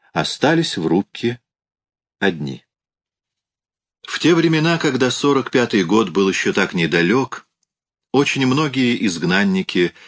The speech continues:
с опасностью для жизни возвращались на родину, повидаться с друзьями, либо собрать немного денег.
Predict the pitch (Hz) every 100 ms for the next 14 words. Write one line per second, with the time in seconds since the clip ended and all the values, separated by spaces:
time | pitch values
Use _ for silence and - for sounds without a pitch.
0 | - - - 92 127 131 - 101 - 92
1 | 76 80 78 131 123 117 95 80 78 -
2 | 104 98 - 95 92 82 78 78 71 -
3 | _ _ _ _ - 139 113 95 82 -
4 | 85 73 165 - 82 131 147 147 - _
5 | _ _ - 110 170 156 - 101 87 110
6 | 110 90 78 80 82 71 71 64 64 -